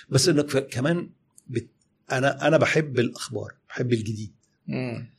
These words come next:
Speaker 2: مم.
Speaker 1: آه، فأنا عايز دايما حاجات قصيرة زي تويتر.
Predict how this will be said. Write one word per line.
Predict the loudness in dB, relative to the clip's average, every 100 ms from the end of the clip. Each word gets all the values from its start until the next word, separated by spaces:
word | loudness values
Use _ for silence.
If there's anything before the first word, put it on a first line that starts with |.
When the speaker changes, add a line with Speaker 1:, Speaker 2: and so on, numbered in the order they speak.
| -12
Speaker 2:
مم. | -12 -12 -14
Speaker 1:
آه، | -12 -10
فأنا | -8 -4 -4 -4
عايز | -4 -2 0 -2 -6 -4
دايما | 0 2 0 -2 -2 -4
حاجات | -4 -4 -6
قصيرة | -6 -2 2 4 4 4
زي | 2
تويتر. | 0 -4 -4 -8 -10